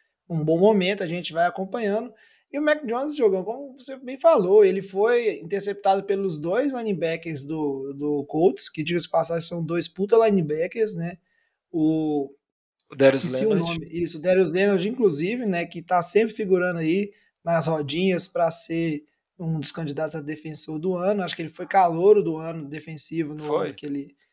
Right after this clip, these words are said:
Speaker 1: ele
Speaker 2: renovou o
Speaker 1: entrou.
Speaker 2: contrato de temporada pra uma bala.
Speaker 1: Isso, então é, ele é um cara muito bom. E você vê nas jogadas, você vê que claramente, é, os Colts não deram facilidade pra ele calouro, apresentando várias leituras diferentes pra ele fazer e mascarando muita coisa. As interceptações, você vê que claramente é,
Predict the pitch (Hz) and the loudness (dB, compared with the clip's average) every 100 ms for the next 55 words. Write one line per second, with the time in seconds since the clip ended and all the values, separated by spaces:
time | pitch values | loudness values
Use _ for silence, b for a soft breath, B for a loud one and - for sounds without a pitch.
0 | b 147 156 180 151 190 151 170 156 - | b 0 2 2 2 4 4 4 2 -2
1 | 170 147 143 147 135 143 123 131 147 143 | -6 -2 0 0 -2 -8 -4 2 2 2
2 | 127 113 _ _ 175 151 143 - 175 196 | -2 -12 _ _ -8 -6 -6 -2 2 2
3 | 185 202 220 220 220 233 202 220 - b | 2 2 2 0 -2 -2 -2 -2 -6 b
4 | b - 311 349 - - 262 240 - 180 | b -2 0 0 -4 -6 -6 -8 -12 -2
5 | 208 262 302 247 208 214 247 240 254 - | 2 2 0 0 2 2 2 -4 -8 -4
6 | 254 302 220 208 247 247 254 226 220 196 | -2 -2 0 -2 -4 -6 -6 -2 -2 0
7 | 170 151 143 _ 165 165 - 220 220 277 | -2 -6 -12 _ -14 -6 0 0 0 -4
8 | 247 240 254 254 254 214 214 214 214 240 | -2 0 -2 -6 -2 2 2 0 -2 2
9 | 226 170 196 208 175 180 196 185 202 175 | 2 2 2 2 -2 -4 -6 -4 -2 4
10 | 196 247 190 220 214 190 196 196 190 175 | 6 4 4 2 2 2 0 0 -4 -8
11 | 175 - 165 - 165 139 147 175 196 170 | -10 -10 -10 -6 -6 -6 -4 2 2 2
12 | 175 - 190 170 170 180 180 214 220 165 | 0 0 0 0 -2 -8 -4 -4 -4 -4
13 | 175 190 165 156 156 180 175 185 208 214 | 0 0 0 -4 -8 -4 -4 0 2 2
14 | 208 226 277 269 285 - 262 370 294 226 | 0 -4 -4 -4 -6 -4 0 0 -2 -8
15 | 226 269 339 | -4 -2 -2